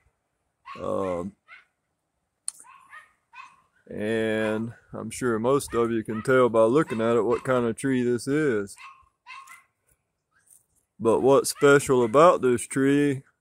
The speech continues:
is it's, uh, evergreen, and it's a tropical pomegranate, which I didn't know existed. I thought all pomegranates, uh, went dormant during the winter time.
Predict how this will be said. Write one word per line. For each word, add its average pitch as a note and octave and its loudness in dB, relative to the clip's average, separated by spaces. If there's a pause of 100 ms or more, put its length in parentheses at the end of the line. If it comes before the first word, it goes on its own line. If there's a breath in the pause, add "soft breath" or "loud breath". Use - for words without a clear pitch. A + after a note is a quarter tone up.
is B2+ -2
it's, B2+ -2
uh, A2+ 2 (140)
evergreen, A#2+ 0 (360)
and D3 2
it's - -2
a C3 0
tropical C#3 2
pomegranate, G2 0 (100)
which B2 -4
I C#3 4
didn't D3 4
know C#3 4
existed. A#2 -2 (2000)
I A#2+ 2
thought C3 6
all C3 6
pomegranates, A#2 2
uh, G#2 0 (600)
went B2+ -2
dormant B2+ 2
during A2+ 0
the G#2+ -4
winter A2+ -2
time. G2+ -2